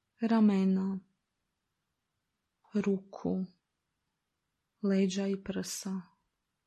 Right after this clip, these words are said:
kroz trbuh, zdjelicu, preko cijelih nogu, sve do nožnih prstiju, zamjećujući tijelo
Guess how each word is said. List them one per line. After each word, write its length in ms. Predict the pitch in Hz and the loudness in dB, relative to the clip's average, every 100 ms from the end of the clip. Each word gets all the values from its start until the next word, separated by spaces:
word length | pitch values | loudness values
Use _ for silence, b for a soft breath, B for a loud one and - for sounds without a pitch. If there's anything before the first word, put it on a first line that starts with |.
| _ _ _ | _ _ _
kroz 340 | - 269 - | -2 -2 -2
trbuh, 480 | - 208 196 185 185 - - _ _ _ _ _ _ _ _ _ | -4 -4 -2 -4 -6 -10 -18 _ _ _ _ _ _ _ _ _
zdjelicu, 840 | - - 214 190 185 185 - 190 185 - _ _ _ _ _ _ _ _ _ _ _ _ _ _ | -18 -2 0 2 0 -2 -6 -8 -8 -12 _ _ _ _ _ _ _ _ _ _ _ _ _ _
preko 280 | - 277 269 | -6 -4 -6
cijelih 540 | - 220 202 196 190 | -2 -2 0 -2 0
nogu, 500 | 190 185 185 190 185 - _ _ _ _ _ - | 0 0 -2 -4 -6 -8 _ _ _ _ _ -14
sve 220 | - 214 | -4 -2
do 120 | 185 | 0
nožnih 400 | 180 175 - - - | -2 -4 -6 -10 -8
prstiju, 640 | 202 190 - - 202 190 190 _ _ _ _ _ _ _ _ _ _ _ _ _ _ _ _ _ _ _ | -6 -6 -8 -6 -4 -4 -8 _ _ _ _ _ _ _ _ _ _ _ _ _ _ _ _ _ _ _
zamjećujući 920 | - 240 220 202 196 196 156 - 185 | 0 4 6 4 0 -4 -4 -4 -6
tijelo 580 | - 214 208 202 196 190 | -2 0 0 -2 -4 -8